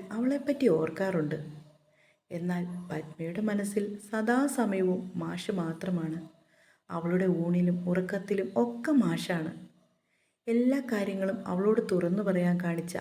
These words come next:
അവൻ്റെ ആ വലിയ മനസ്സ്, അത് മാത്രമായിരുന്നു അവളുടെ ഉള്ളിൽ എപ്പോഴും. രണ്ട് ദിവസങ്ങൾക്ക് ശേഷം പത്മയും അവളുടെ ചെറിയമ്മയും കൂടി ടൗണിലെത്താമെന്നാണ് അറിയിച്ചത്. അതിൻ പ്രകാരം ഡ്രസ്സ് എടുക്കുവാൻ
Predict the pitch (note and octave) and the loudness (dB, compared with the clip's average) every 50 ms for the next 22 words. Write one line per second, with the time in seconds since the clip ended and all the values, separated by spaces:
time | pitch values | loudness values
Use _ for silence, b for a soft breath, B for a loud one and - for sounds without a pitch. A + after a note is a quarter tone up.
0 | - - - E3+ E3 E3+ F3+ F#3+ F3+ G3+ F#3 F3+ E3+ E3 D3+ D3 D3+ D#3 F3+ F#3+ | -8 -10 -10 -8 -4 -2 -2 0 2 2 2 2 2 0 -2 0 2 2 4 4
1 | F#3 E3+ D3+ D3 D#3 - - - - - b b b b b b b b b b | 4 4 2 0 -2 -4 -6 -8 -10 -10 b b b b b b b b b b
2 | _ B3+ B3 C#4 B3 A3+ G#3+ G3+ G#3+ A3+ A3 A#3 C4+ B3+ A3+ G#3 F#3+ F3+ F3 F3 | _ 0 2 4 4 4 4 2 0 -2 0 2 2 2 2 2 2 2 2 2
3 | E3 D#3+ D#3+ - - - - D#3 D#3 E3+ F#3 F#3+ G3+ G3 F3+ D#3+ D#3+ D#3+ D#3 - | 0 -2 -4 -6 -6 -6 -4 -2 0 2 2 2 4 4 2 2 2 2 0 0
4 | - - D#3+ D3+ - - E3+ E3 E3+ E3 E3 - - - _ _ _ _ _ _ | -2 -4 -6 -6 -6 -4 -4 -2 -2 -2 -4 -8 -10 -16 _ _ _ _ _ _
5 | _ _ _ _ _ _ _ _ _ _ _ - B3+ C4 C4 C#4+ E4+ E4+ - G#3+ | _ _ _ _ _ _ _ _ _ _ _ -4 0 2 2 4 4 4 4 4
6 | E3+ E3+ E3 - F3+ F3+ F#3 F#3 F#3 G3+ F#3+ - - F3+ - - - F3 E3+ - | 2 2 0 0 0 0 2 2 0 -2 0 2 2 0 0 0 -4 -8 -10 -10
7 | - - _ - D#3+ D#3 D#3 - F3+ F#3 F#3+ F#3 F#3 F#3 F#3 - A3+ A#3+ C4 C#4+ | -12 -16 _ -12 -12 -12 -4 -2 0 2 2 2 0 -2 -2 0 2 4 4 6
8 | D4 D#4 C#4+ - G#3 F3 D#3+ E3 F#3 F3 F3+ F#3 F#3 F#3 F3+ F3+ F#3 F3+ F3+ F3+ | 4 4 2 2 4 4 4 4 4 2 4 4 4 4 4 6 6 4 4 2
9 | B B B B B B B _ - F#3 F3 F3 F#3 G#3 A3+ A3 G3+ E3 - - | B B B B B B B _ -6 -4 -2 0 2 2 2 2 2 0 0 -2
10 | F3+ E3+ E3+ F3 F3+ F3 E3 D#3+ D#3 D#3 D#3+ - - D#3+ D3+ C#3+ D3+ D3+ D3 - | -2 0 2 2 4 4 4 2 2 0 -2 -4 -4 -6 -4 -2 -2 -2 -2 -2
11 | - D#3 D3+ D3 - - - - - - - _ _ _ _ _ _ _ _ _ | -4 -4 -4 -4 -4 -6 -10 -14 -16 -20 -20 _ _ _ _ _ _ _ _ _
12 | _ _ _ _ _ - E3+ D#3 E3+ F3 F#3 F#3 F#3 F3+ F3 E3+ E3+ E3+ E3+ F3 | _ _ _ _ _ -10 -2 0 2 2 2 2 2 0 0 0 -2 -2 -2 -4
13 | E3+ F3+ - - _ - A#3+ A#3+ B3 A#3+ - C#4+ A#3 F#3+ F#3 - G3+ F#3+ F#3+ | -6 -8 -10 -14 _ -2 0 0 2 4 4 4 4 4 2 2 2 2 2